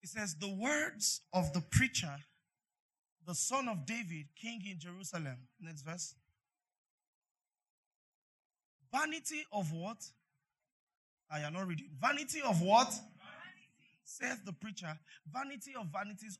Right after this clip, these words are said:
Speaker 1: All is what?" So we've, we've mistaken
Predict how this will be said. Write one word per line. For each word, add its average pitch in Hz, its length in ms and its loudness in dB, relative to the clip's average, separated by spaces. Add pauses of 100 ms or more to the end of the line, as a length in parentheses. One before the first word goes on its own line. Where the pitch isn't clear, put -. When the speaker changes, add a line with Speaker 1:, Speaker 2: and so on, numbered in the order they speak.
(120)
Speaker 1:
All 311 360 6 (100)
is 190 200 2
what?" 190 400 -4 (1300)
So 185 260 -6
we've, 190 300 -8 (240)
we've 196 280 -10 (140)
mistaken 269 840 -6